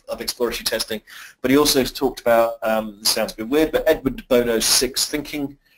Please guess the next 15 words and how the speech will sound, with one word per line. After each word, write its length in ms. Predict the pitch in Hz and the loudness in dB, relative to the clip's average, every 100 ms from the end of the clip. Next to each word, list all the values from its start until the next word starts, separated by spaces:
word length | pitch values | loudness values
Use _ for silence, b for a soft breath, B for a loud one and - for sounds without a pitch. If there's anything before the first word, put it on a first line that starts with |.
| - | -10
hats, 460 | - 160 - - b b b | -6 -4 -2 -2 b b b
which 180 | - 123 | -4 0
is 160 | 139 127 | 2 2
extremely 540 | 127 - - 147 135 | 0 0 0 0 0
powerful. 720 | 123 139 135 - 120 117 113 - | 0 2 2 2 -4 -8 -10 -8
It's 180 | 113 | -6
extremely 400 | - - 156 143 | -2 -2 0 0
powerful 440 | 113 135 127 127 120 | 0 2 2 2 0
ideas 400 | 117 131 127 117 | 2 2 2 2
that 140 | - | -8
can 140 | - 113 | -12 -10
be 140 | 117 | -4
added 260 | 117 117 110 | -4 -4 -6
into 240 | 113 - | -10 -10
testing. 440 | - 113 110 - | -6 -4 -4 -8